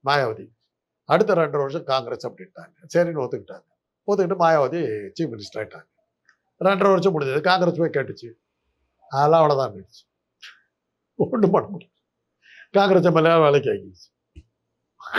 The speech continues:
காங்கிரஸ் தான் கல்யாச்சு. அன்னைக்கு போன காங்கிரஸ் தான் இன்னைக்கு கொண்டு வரல. இந்த டீல்ல எல்லாம் நீங்க வந்து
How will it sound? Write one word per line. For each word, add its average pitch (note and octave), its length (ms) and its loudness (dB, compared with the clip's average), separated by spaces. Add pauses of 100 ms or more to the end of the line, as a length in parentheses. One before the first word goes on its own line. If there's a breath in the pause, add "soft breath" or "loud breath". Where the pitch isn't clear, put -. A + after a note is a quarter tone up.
காங்கிரஸ் G3+ 340 2
தான் E3+ 120 -2
கல்யாச்சு. - 440 -12 (380 soft breath)
அன்னைக்கு E3+ 280 0
போன G#3 180 4
காங்கிரஸ் F3 300 0
தான் E3+ 100 0
இன்னைக்கு C#3+ 200 -4
கொண்டு C3+ 160 -2
வரல. - 220 -14 (800 soft breath)
இந்த D#3+ 220 0
டீல்ல G#3+ 340 4
எல்லாம் A3 160 4
நீங்க F#3+ 160 0
வந்து F#3 180 0